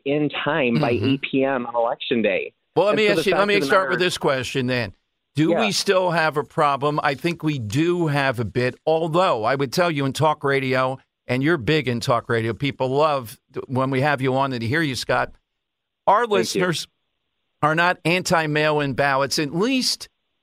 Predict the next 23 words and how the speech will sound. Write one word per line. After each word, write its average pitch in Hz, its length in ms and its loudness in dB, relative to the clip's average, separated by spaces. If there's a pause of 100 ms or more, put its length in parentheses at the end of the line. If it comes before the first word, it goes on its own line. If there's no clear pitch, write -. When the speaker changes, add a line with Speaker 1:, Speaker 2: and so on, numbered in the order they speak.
(100)
Speaker 2:
they 151 160 0
don't 196 260 2
express 185 540 -2
to 165 100 -2
me 156 240 -2
anymore. 135 540 0
They 131 120 0
don't 160 200 -2
come 156 160 0
at 156 240 0
me. 143 200 0
There's 120 280 -2
none 147 180 0
of 135 120 -2
that. 131 280 0 (340)
And 147 120 0
it's 143 100 -4
been, 175 240 0
like, 156 220 0
six - 400 -2
months 151 320 0
of 127 80 0
this. 127 280 -2